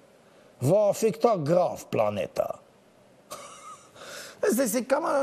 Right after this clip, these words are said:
să știți că aici nu e cu semn de exclamare, nu este nimic. Asta este lumea de astăzi. Asta dacă eu spuneai lui Marcelo Mastroianni, pe ăia când îi făcea curte lui Catherine Deneuve, da, ăla ți-ar fi spus că e gata.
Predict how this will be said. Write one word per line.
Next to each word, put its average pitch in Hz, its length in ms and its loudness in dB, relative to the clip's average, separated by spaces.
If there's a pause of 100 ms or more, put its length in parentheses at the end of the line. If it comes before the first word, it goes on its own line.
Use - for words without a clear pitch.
(200)
să - 180 -2
știți 214 240 -2
că 233 60 0
aici 220 140 0
nu 254 100 -2
e 262 60 0
cu 175 140 -2
semn 202 300 0
de 131 80 0
exclamare, 135 760 0
nu 247 100 -6
este 269 180 -6
nimic. 269 500 -4 (680)
Asta - 180 -4
este 262 240 -2
lumea 202 280 0
de 180 100 0
astăzi. - 380 -4
Asta 160 180 -8
dacă 185 240 0
eu 180 80 4
spuneai 196 340 -2
lui 165 100 0
Marcelo 156 440 0
Mastroianni, 127 1000 -2 (560)
pe - 80 -4
ăia 151 300 2
când 139 140 -4
îi 135 60 -4
făcea 147 320 0
curte 151 400 -4
lui 110 140 -4
Catherine 117 460 -2
Deneuve, 131 640 -4 (380)
da, 180 280 -2 (200)
ăla 202 160 2
ți-ar 202 180 -2
fi 202 140 -4
spus 190 300 -2
că 190 220 -2 (580)
e 175 140 0
gata. 170 400 -2